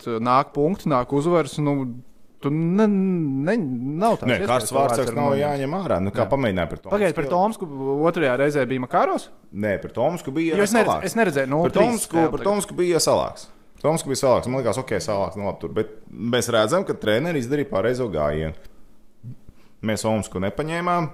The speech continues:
Speaker 2: paņēmām ar Makāro nākamās divas spēles. Ok, off, viss kārībā.
Speaker 1: Nu jā, un tieši tāpēc es domāju, kamēr Makārovs tagad, ā, labi stāvēs, ā, tikmēr viņš arī stāvēs.
Speaker 2: Sargās. Ja tu šitā
Speaker 1: Sarg-,
Speaker 2: pateiks
Speaker 1: es
Speaker 2: kādam vārdsargam, ej, tu, ja tu Eģam Masaiskim šito pateiksi,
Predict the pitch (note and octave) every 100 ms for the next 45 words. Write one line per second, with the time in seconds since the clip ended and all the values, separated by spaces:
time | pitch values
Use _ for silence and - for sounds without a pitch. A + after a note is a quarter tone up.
0 | - - A2+ A#2+ G#2+ F#2 D#2+ - G2 A2
1 | F2+ E2 F2+ F2+ D2+ F#2 F2 - C#2+ C#2+
2 | - - - - - - - A2+ A#2+ A#2
3 | - - - - - E2+ - - - -
4 | - - - C3 - - - - - -
5 | - - C3 C#3 C#3 B2+ C#3 C#3 D3+ C#3+
6 | C#3 C#3 E3 F3 C3 D#3 C#3 B2+ B2+ C#3
7 | D#3+ D3 - A#2+ - B2 A#2+ B2 C#3 -
8 | D3 D3+ E3+ C#3+ C3 - - C3+ A#2 C#3+
9 | C3+ A#2 - G#2+ F#2+ - F#2 - - F2+
10 | D#2+ C2 C#2 - - D#2+ - A#2 A2 D2+
11 | A2 A2+ D#2+ A2+ G#2+ D#2 E2+ A#2+ - D2
12 | C#2+ - D#2+ F#2+ G2+ G2 D2+ D2+ G#2 A#2
13 | F#2+ D2 D2+ - G#2+ C#3 F2 - F2+ D2+
14 | C2 E2+ - B1 A#1+ -